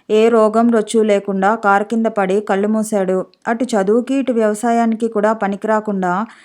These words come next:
అల్లరిచిల్లరగా తిరుగుతున్న ఈ తమ్ముణ్ణి గురించి మీనాక్షి ఎంత బాధపడినా ఫలితం లేకపోయింది. మరదలు వచ్చాక జరిగిన సంఘటనలతో వారి సంగతి మర్చిపోయేందుకే నిశ్చయించుకుంది మీనాక్షి.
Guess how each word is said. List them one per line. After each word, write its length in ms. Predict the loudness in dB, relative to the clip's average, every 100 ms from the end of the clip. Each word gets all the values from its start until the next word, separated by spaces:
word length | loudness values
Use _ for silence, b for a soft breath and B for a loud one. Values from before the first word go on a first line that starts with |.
| B B -2
అల్లరిచిల్లరగా 720 | 0 2 0 0 0 2 0
తిరుగుతున్న 520 | 0 0 0 -2 -2
ఈ 180 | -2 -4
తమ్ముణ్ణి 400 | -2 -2 0 0
గురించి 480 | 0 0 0 -2 -2
మీనాక్షి 500 | -2 -2 -4 -4 -4
ఎంత 240 | -4 -2
బాధపడినా 640 | 0 0 0 -2 -4 -2 -2
ఫలితం 400 | -2 -4 -2 0
లేకపోయింది. 720 | 0 -2 -2 -2 -2 -2 -6 -8 b b b b b _ -8
మరదలు 420 | -2 0 0 2
వచ్చాక 600 | 2 2 0 0 2 0 2
జరిగిన 360 | 0 0 -2
సంఘటనలతో 880 | -2 -2 -4 -2 -2 -2 -2 0 0 0
వారి 160 | 0 0
సంగతి 500 | -2 -4 -2 0 0
మర్చిపోయేందుకే 840 | 0 -2 -6 -4 -2 0 0 0
నిశ్చయించుకుంది 1000 | 0 0 -2 -4 -2 -4 -4 -6 -2 -2
మీనాక్షి. 580 | 0 0 -2 -4 -6 -10